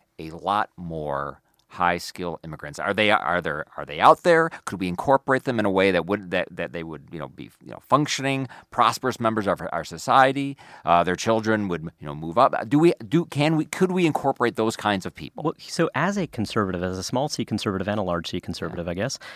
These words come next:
Speaker 2: um, I, I just am very <laughs> wary of thinking in terms of abstractions. Um, so do I believe that we could have a, you know, of course I do, because I actually advocate an increased and skills, uh, skilled immigration
Speaker 1: Right.
Speaker 2: in the book.
Speaker 1: But within
Speaker 2: I,
Speaker 1: the context
Speaker 2: right,
Speaker 1: of the, of
Speaker 2: exactly.
Speaker 1: those levels.
Speaker 2: Exactly,
Speaker 1: Right.
Speaker 2: of kind of one point one million.
Speaker 1: Right,
Speaker 2: That's certainly
Speaker 1: right.
Speaker 2: true.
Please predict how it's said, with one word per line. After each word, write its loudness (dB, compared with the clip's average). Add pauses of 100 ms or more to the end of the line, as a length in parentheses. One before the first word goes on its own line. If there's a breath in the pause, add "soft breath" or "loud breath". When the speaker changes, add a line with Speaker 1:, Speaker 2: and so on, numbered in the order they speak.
(140)
Speaker 2:
um, 4
I, 2
I 2
just -2
am 2
very 2
<laughs> -2
wary 2
of 2
thinking -4
in -2
terms -2
of 0
abstractions. -2 (360 loud breath)
Um, 6
so 6
do 4
I 10
believe 2
that 0
we 0
could -4
have 0
a, -2 (100)
you 2
know, 0
of 4
course 4
I 6
do, 0
because 0
I 4
actually 0
advocate 2
an 0
increased -2
and -2
skills, -2 (140)
uh, -2
skilled 0
immigration 0
Speaker 1:
Right. -10
Speaker 2:
in -2
the 0
book. 2
Speaker 1:
But 12
within 8
Speaker 2:
I, 8
Speaker 1:
the -2
context 6
Speaker 2:
right, 10
Speaker 1:
of 4
the, 4
of -2
Speaker 2:
exactly. 10 (120)
Speaker 1:
those -2
levels. 8
Speaker 2:
Exactly, 4
Speaker 1:
Right. 2
Speaker 2:
of -2
kind 2
of -2
one 2
point 2
one 2
million. 0
Speaker 1:
Right, 0
Speaker 2:
That's 0
certainly 0
Speaker 1:
right. -4
Speaker 2:
true. 0